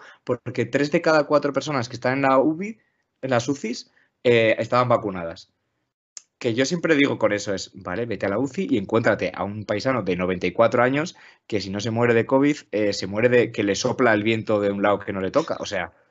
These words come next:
<laughs> entonces, lo que, a lo que te voy es que te encuentras ese tipo de gente, esperemos que nuestros seguidores, mm, estén como nosotros, que nos gusta adentrarnos en el misterio, pero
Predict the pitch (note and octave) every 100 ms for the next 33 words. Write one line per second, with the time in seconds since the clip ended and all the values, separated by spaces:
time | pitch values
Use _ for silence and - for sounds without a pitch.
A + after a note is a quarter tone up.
0 | _ C3 C3+ A#2+ A#2+ C#3 D3 - C#3 C3
1 | - - D3 D3 C#3+ C#3+ C3+ B2+ C3+ F3
2 | F3+ D#3 B2 - _ _ - - _ _
3 | _ C3+ A2+ C#3+ F#3 F3 E3+ E3 D3+ C#3
4 | A#2+ C#3+ C#3 D3+ - _ _ _ _ A2
5 | - G#2+ A2+ A#2 G#2+ A2 G2 G#2 G#2 G2
6 | - - _ _ _ _ _ _ G#2+ G#2
7 | G#2 G2+ E2 G2 A#2 A2+ A2 G#2+ G#2 F#2+
8 | G#2+ G2+ A#2+ A#2 A#2 F#2 A2+ - A#2 A2
9 | G#2+ G#2 G#2+ G2+ F#2+ A2+ G#2+ A#2 A#2 A2+
10 | G#2 F#2+ A#2+ A#2 G2+ G2+ G2+